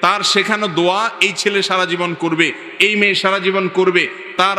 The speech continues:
অভ্যাস গড়ে তোলা নামাজ সারা জীবন আদায় করবে, যত ভালো কাজের অভ্যাস গড়ে দিয়ে যাবেন, তিনি দুনিয়া থেকে চলে যাবেন, এর সওয়াবের গাছ থেকে সওয়াব তার আমল নামায় যুক্ত হতে থাকবে ইনশাআল্লাহ। অতএব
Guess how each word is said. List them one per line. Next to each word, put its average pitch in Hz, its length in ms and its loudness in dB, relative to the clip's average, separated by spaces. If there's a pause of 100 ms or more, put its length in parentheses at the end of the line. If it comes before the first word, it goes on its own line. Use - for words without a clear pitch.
(100)
অভ্যাস 180 580 -2
গড়ে 196 180 2
তোলা 190 260 0
নামাজ 185 340 0
সারা 214 260 0
জীবন 190 300 -2
আদায় 190 280 2
করবে, 202 460 0 (320)
যত 202 220 0
ভালো 262 320 0
কাজের 233 280 0
অভ্যাস 214 280 -2
গড়ে 208 200 0
দিয়ে 208 200 2
যাবেন, 196 280 0 (400)
তিনি 247 180 2
দুনিয়া 240 280 2
থেকে 214 220 2
চলে 208 240 0
যাবেন, 202 340 0
এর 190 180 -4
সওয়াবের 165 400 -4
গাছ 156 260 -2
থেকে 185 200 -4
সওয়াব 156 320 -4
তার 139 120 0
আমল 131 180 -2
নামায় 185 520 0 (340)
যুক্ত 117 260 -2
হতে 104 200 -2
থাকবে 92 300 -2
ইনশাআল্লাহ। 92 1500 -2
অতএব 220 280 2